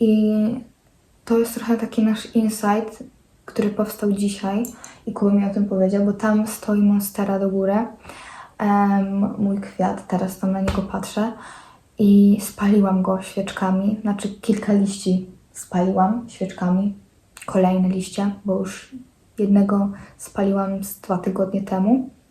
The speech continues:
albo więcej, z miesiąc temu. Także tutaj liście jak Monstera, żebym pamiętała, że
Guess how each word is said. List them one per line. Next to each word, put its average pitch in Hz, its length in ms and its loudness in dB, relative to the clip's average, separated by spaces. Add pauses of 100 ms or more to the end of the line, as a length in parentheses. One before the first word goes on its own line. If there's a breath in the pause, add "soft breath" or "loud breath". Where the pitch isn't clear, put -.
(1040)
albo 196 320 4
więcej, 180 520 0
z - 80 -10
miesiąc 196 380 2
temu. 214 360 0 (520 loud breath)
Także 208 520 2
tutaj 208 500 2
liście 208 380 2
jak 202 120 2
Monstera, 208 580 4
żebym 196 340 4
pamiętała, 196 600 4
że 196 320 2